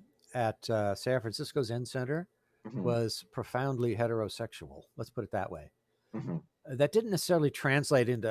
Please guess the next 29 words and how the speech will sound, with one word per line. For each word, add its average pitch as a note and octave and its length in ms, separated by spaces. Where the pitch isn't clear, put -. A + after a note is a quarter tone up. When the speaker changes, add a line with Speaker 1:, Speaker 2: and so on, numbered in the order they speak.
Speaker 1:
homophobia B2 720
exactly, B2+ 540
Speaker 2:
Mm-hmm. D#3+ 260
Speaker 1:
but, A#2+ 360
um, A2 640
there C3+ 180
was C#3+ 200
no, D3+ 680
there C#3+ 100
was C#3+ 140
no D#3+ 100
special D#3 640
acknowledgement C3 1080
Speaker 2:
Mm-hmm. F3 260
Speaker 1:
or C3+ 100
creation B2 680
of, G#2 120
uh, G2 480
a - 40
special B2 460
welcome C#3+ 500
or C3 80
anything C#3+ 440
for C#3 180
L C3 140
G A#2+ 100
B A#2 140
T B2 160
folks. - 480